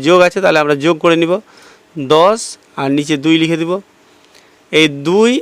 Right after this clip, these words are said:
আর শূন্য যদি আমরা যোগ করি, তাহলে অবশ্যই দুই হবে, আর শূন্য আর এক যদি আমরা যোগ করি, তাহলে অবশ্যই এক হবে। মনে রাখতে হবে যে সংখ্যার সঙ্গে শূন্য যোগ করলে সংখ্যাটাই হয়, সংখ্যার সঙ্গে শূন্য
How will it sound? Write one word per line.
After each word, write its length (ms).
আর 160
শূন্য 340
যদি 240
আমরা 300
যোগ 260
করি, 260
তাহলে 220
অবশ্যই 460
দুই 240
হবে, 220
আর 120
শূন্য 400
আর 320
এক 240
যদি 220
আমরা 180
যোগ 220
করি, 140
তাহলে 180
অবশ্যই 300
এক 160
হবে। 160
মনে 200
রাখতে 260
হবে 200
যে 200
সংখ্যার 480
সঙ্গে 320
শূন্য 240
যোগ 140
করলে 240
সংখ্যাটাই 500
হয়, 200
সংখ্যার 480
সঙ্গে 180
শূন্য 240